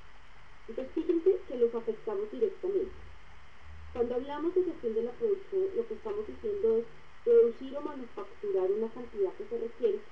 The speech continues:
para poder vender. ¿Cierto? Manejamos un concepto de balanceo de línea, es decir, la línea de producción debe estar organizada, sincronizada, balanceada, que los recursos que están, tanto máquinas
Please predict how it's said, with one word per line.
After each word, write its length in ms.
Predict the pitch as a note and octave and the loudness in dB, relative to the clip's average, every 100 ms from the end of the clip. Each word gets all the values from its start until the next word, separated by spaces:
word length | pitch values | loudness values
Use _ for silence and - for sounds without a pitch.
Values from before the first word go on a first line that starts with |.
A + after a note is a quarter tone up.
| - - - - | -14 -14 -14 -6
para 180 | A3+ G#3 | -2 -2
poder 340 | F#3+ - F3 F4+ | 2 2 2 2
vender. 280 | F3+ - - - - - - - - - - - - - - - - - - | 4 4 0 -4 -14 -14 -14 -14 -14 -14 -14 -14 -14 -14 -14 -14 -12 -12 -10
¿Cierto? 340 | B3+ B3 - D#4+ - - - - - - - | -6 -6 -6 -10 -10 -14 -14 -14 -14 -12 -6
Manejamos 560 | A#3+ A#3+ A#3 A#3 A3 A#3 | 2 4 4 2 2 0
un 100 | - | -2
concepto 460 | - C#4 C#4+ - C#4 | -8 -6 -6 -4 -2
de 60 | |
balanceo 500 | C4+ A#3 G#3 F#3 F#3+ | 0 2 2 2 6
de 60 | F#3 | 6
línea, 420 | A#3 C4 B3+ F4+ - - - | 6 0 2 2 2 -10 -12
es 120 | G4+ - | -8 -6
decir, 300 | G#3+ A#3 - - - - | -2 -2 -4 -10 -14 0
la 100 | C#4 | 4
línea 300 | G3 G3 G3 | 6 8 6
de 60 | - | 6
producción 420 | A#3 A3 G#4+ F#4+ | 4 4 2 2
debe 120 | G3 | 2
estar 240 | - A4+ G#4 | 0 0 0
organizada, 800 | A4 G#4+ G4 - G3 F3+ A3 | 0 0 0 0 0 2 0
sincronizada, 760 | A#3+ A#3 G4 F4 - F#3 F4 G4 | -2 -6 -4 -6 -6 -4 -4 -4
balanceada, 840 | G#4+ F#4+ E4 - - F#4+ F4 E4 - - - - - | 0 0 0 -8 -6 -4 -2 -4 -8 -12 -14 -6 -2
que 60 | |
los 240 | G#3+ G3+ G3 | 2 2 2
recursos 480 | G3 B3 B3 B3 C#4+ | -2 -4 -6 -6 -10
que 60 | D#4 | -12
están, 360 | B3 - G#3 G3 | -8 -4 -2 0
tanto 280 | A3+ A3+ | -2 -2
máquinas 460 | A3 F#3 F#3 G#3 | -2 -4 -2 -4